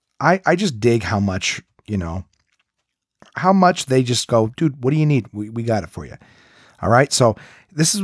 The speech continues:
this is what I asked for. There's a book called Practical, uh, Ayurveda, um, which is, like, you know, just, just great, great, uh, life practices and daily practices and, like, you just how to, how to get, you know, good physical, uh,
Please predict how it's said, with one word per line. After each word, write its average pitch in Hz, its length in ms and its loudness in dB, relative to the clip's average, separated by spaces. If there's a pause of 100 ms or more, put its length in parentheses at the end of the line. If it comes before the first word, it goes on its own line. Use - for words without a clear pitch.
this 165 160 -6
is 185 40 -4
what 185 100 6
I 139 40 4
asked 127 180 2
for. - 60 -14
There's 98 160 -6
a - 20 -4
book 147 300 -2
called 131 240 -2
Practical, 135 500 0
uh, 107 540 0 (280)
Ayurveda, 113 760 0 (480)
um, 92 480 -2 (100)
which 104 220 -4
is, 98 160 -4
like, 92 320 -4
you 104 60 -4
know, 98 120 -2
just, 92 240 -6
just - 220 -6 (840)
great, 160 340 2 (360)
great, 147 440 2
uh, 101 380 0 (720)
life 127 300 2
practices 101 720 -2
and 101 180 -6
daily 110 300 -2
practices 98 680 -6
and, 85 160 -8
like, 82 240 -8
you 107 80 -10
just 117 240 -6
how 127 200 2
to, 117 240 0
how 120 100 0
to 113 60 0
get, 104 280 -8
you 117 40 -6
know, 104 120 -6
good 104 240 -8
physical, 123 680 2 (160)
uh, 90 380 -2